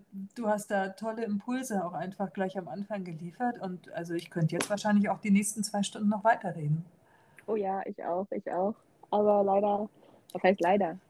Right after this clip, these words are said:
Speaker 2: Ne, ich weiß ja,
Speaker 1: Ja.
Speaker 2: dass du jetzt heute noch ein paar Termine hast und ich freue mich
Speaker 1: <laughs> Ja.
Speaker 2: natürlich für dich, aber ich würde halt super gerne mit dir weiterreden. Also, ich habe jetzt auch wieder Gänsehaut und diese Energie und einfach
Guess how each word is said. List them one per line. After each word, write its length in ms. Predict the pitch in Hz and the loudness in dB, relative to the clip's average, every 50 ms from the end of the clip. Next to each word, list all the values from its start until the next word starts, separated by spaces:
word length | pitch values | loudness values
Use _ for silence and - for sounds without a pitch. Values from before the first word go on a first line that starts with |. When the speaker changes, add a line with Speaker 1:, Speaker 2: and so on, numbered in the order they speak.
| _ _ | _ _
Speaker 2:
Ne, 160 | 185 190 214 208 | 0 0 0 4
ich 80 | - | 8
weiß 160 | - 240 208 | 10 10 10
ja, 60 | 196 180 | 10 8
Speaker 1:
Ja. 0 | |
Speaker 2:
dass 160 | 185 190 - | 6 4 2
du 60 | 190 | 0
jetzt 100 | 180 - | 4 8
heute 160 | 226 208 208 208 | 10 10 10 10
noch 120 | 220 233 | 10 8
ein 80 | 233 220 | 8 8
paar 120 | 240 214 | 6 6
Termine 360 | 208 220 202 208 226 233 233 226 | 6 6 6 6 6 4 4 4
hast 160 | 240 262 - | 2 0 0
und 100 | 180 370 | 6 10
ich 80 | 381 359 | 10 12
freue 180 | 269 208 214 214 | 12 10 8 6
mich 160 | 247 262 277 | 4 2 2
Speaker 1:
<laughs> 0 | |
Ja. 0 | |
Speaker 2:
natürlich 400 | 233 - - 302 277 277 294 - | 2 2 4 4 4 4 4 2
für 100 | 277 254 | 0 -2
dich, 300 | 254 294 339 349 - - | 0 2 0 0 0 0
aber 180 | - 226 233 247 | 0 2 4 2
ich 120 | 254 - | 2 2
würde 200 | 269 294 285 - | 0 -2 0 2
halt 160 | 294 233 220 240 | 2 2 2 2
super 240 | 262 262 262 254 240 | 0 2 2 2 2
gerne 220 | 226 233 233 226 | 4 2 2 2
mit 160 | 220 226 - | 0 -4 -6
dir 120 | - 208 202 | -6 -2 0
weiterreden. 400 | 214 220 - 220 208 202 190 196 | 0 2 2 2 0 0 -2 -2
Also, 100 | 208 - 247 | -2 -2 -2
ich 40 | |
habe 120 | 220 214 226 | -2 0 0
jetzt 100 | 214 202 | 0 0
auch 100 | 214 220 | 0 0
wieder 180 | 214 208 202 196 | 0 0 -2 0
Gänsehaut 520 | - - 208 208 208 208 202 190 190 - | 0 0 0 2 2 2 4 2 2 0
und 120 | 202 196 190 | -4 -10 -8
diese 140 | 190 190 180 | -4 -2 -2
Energie 480 | 175 190 190 190 190 196 214 214 214 214 | -2 -2 -4 -6 -8 -8 -10 -8 -8 -8
und 180 | 202 196 196 | -8 -6 -4
einfach 300 | - - 196 196 - - | -4 -4 -4 -4 -8 -14